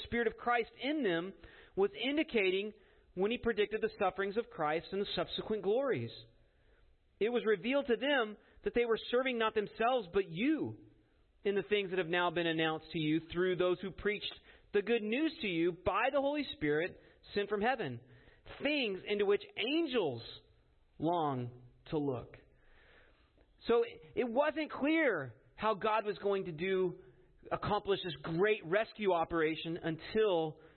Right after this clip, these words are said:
the New Testament began to be composed. And so Paul was one of those tasked by God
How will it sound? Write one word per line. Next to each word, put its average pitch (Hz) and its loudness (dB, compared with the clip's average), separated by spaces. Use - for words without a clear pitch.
the 170 0
New 170 0
Testament 175 -4
began 165 -2
to 160 0
be 151 0
composed. 139 0
And 147 -2
so 190 4
Paul 190 4
was 180 2
one 185 0
of 185 0
those 180 0
tasked 214 -2
by 208 2
God 165 2